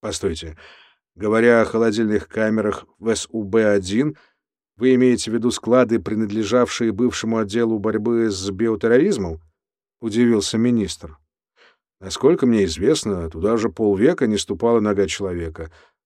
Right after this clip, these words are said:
Мы боялись, что выпустим что-нибудь страшное из тех подвалов».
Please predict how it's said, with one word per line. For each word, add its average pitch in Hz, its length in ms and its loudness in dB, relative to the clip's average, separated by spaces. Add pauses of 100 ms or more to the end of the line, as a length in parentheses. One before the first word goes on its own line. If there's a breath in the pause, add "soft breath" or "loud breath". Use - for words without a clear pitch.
(100)
Мы 98 160 -8
боялись, 117 420 4
что 113 360 -2
выпустим 113 560 -2
что-нибудь 110 360 -4
страшное 117 560 0
из 85 120 -8
тех 95 200 -8
подвалов». 80 600 -14